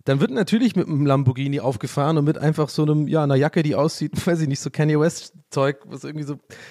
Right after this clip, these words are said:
völlig absurd aussieht und irgendwie gar nichts passt zusammen. Aber die müssen, ich meine, wo, wo sollen sie denn sonst irgendwie ihre, ihr, keine Ahnung.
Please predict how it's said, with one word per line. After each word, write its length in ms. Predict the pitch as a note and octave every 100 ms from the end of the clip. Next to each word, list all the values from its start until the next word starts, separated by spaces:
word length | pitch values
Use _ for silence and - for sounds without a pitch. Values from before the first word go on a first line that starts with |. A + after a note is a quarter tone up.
| -
völlig 320 | - E3 D#3+
absurd 380 | E3+ C3+ F3 -
aussieht 420 | A#2+ C3 - D3
und 120 | C#3
irgendwie 200 | - D3 -
gar 140 | - D3+
nichts 160 | D#3+
passt 260 | - D#3+ -
zusammen. 380 | B2+ C#3 F3 F#3+ - - - _ _
Aber 160 | C3+ C#3+
die 80 | C#3+
müssen, 320 | E3+ - - -
ich 160 | C3
meine, 220 | D#3 D3 C#3+
wo, 80 |
wo 420 | D#3+ D3+ D3+ C#3+ D3+
sollen 180 | E3 D#3+
sie 100 | D#3
denn 120 | D3+
sonst 260 | E3+ A3+
irgendwie 340 | - D#3+ C#3+ C3
ihre, 320 | C3+ B2+ A#2+
ihr, 520 | B2 B2 - - -
keine 260 | - C3+ C#3+
Ahnung. 300 | D#3 B2